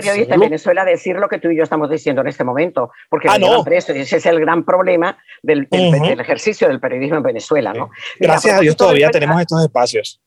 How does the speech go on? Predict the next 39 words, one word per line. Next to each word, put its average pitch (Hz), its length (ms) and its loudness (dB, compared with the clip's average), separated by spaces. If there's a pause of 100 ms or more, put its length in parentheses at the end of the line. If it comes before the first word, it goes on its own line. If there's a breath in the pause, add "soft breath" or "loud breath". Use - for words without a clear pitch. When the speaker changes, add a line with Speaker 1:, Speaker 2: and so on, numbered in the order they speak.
(120)
Speaker 1:
Sí, 165 480 0
no, 185 160 2
no, 220 140 2
y 175 160 -4
fíjate 180 340 -2
que 196 160 -4
todavía 165 380 2
hay 175 100 0
gente 185 240 -2
valiente, 165 420 -2
como 160 220 -2
te, 135 160 -4
te 143 100 -4
voy 135 220 0
a, 156 140 2
a, 131 640 -2
a - 40 -6
hacer 143 380 -4
un, 135 360 -4 (220 soft breath)
una, 143 480 -2
un, 117 360 -10
un 147 320 -2
resumen 156 440 0
aquí, 135 380 -4 (300 soft breath)
muy 160 140 2
rápido, 156 360 0
porque 147 180 -2
me 180 100 0
pareció 156 300 -2
muy 165 360 0
bueno 139 260 -2
este 147 160 -6
editorial 143 420 0
del 131 140 0
diario 139 260 -2
El 151 60 -2
Nacional 143 360 -4
de 151 120 2
hoy, 143 280 -2